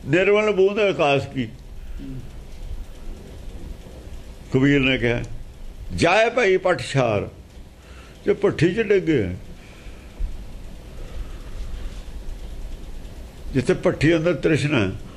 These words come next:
ਉੱਥੇ ਉਹਨੇ ਕੀ ਕਰਨਾ? ਪਰ ਦੂਜੇ ਪਾਸੇ, "ਨਿਰਮਲ ਬੂੰਦ ਆਕਾਸ਼ ਕੀ ਲੀਨੀ ਭੂ ਮਿਲਾਏ।"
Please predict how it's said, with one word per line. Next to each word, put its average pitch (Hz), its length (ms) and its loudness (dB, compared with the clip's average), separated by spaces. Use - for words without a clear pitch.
ਉੱਥੇ 196 220 4
ਉਹਨੇ 214 220 2
ਕੀ 180 160 4
ਕਰਨਾ? 165 440 -2
ਪਰ 180 340 4
ਦੂਜੇ 175 300 6
ਪਾਸੇ, 208 240 6
"ਨਿਰਮਲ 196 440 2
ਬੂੰਦ 214 260 2
ਆਕਾਸ਼ 147 380 2
ਕੀ 185 220 0
ਲੀਨੀ 208 440 2
ਭੂ 196 300 4
ਮਿਲਾਏ।" 92 380 2